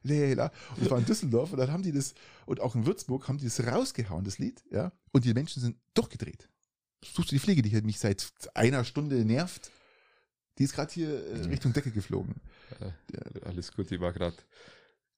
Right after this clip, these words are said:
Speaker 2: äh, kurz schockiert, aber wir nehmen doppelt auf, alles gut.
Speaker 1: Ist was passiert?
Speaker 2: Ja, ich hab,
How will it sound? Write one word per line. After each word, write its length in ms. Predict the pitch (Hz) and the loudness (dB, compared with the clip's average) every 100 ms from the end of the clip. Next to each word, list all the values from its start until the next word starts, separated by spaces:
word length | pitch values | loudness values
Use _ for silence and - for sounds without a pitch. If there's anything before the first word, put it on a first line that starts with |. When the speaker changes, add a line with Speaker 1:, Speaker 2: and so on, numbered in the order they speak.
| - | -18
Speaker 2:
äh, 280 | 98 104 98 - - _ _ | -8 -6 -6 -10 -20 _ _
kurz 200 | - 147 | 0 2
schockiert, 260 | - - | 2 6
aber 140 | 131 110 | 6 6
wir 80 | 113 | 6
nehmen 180 | 113 | 6
doppelt 260 | 110 104 87 | 4 2 0
auf, 180 | - 80 | -2 -2
alles 260 | 92 87 | -2 -4
gut. 200 | - - - _ _ _ | -6 -16 -20 _ _ _
Speaker 1:
Ist 140 | 127 | -2
was 100 | 131 | 0
passiert? 380 | - 117 202 - - - - | 0 2 0 0 -12 -18 -4
Speaker 2:
Ja, 260 | 98 117 | 2 6
ich 80 | 139 | 6
hab, 120 | 127 | 4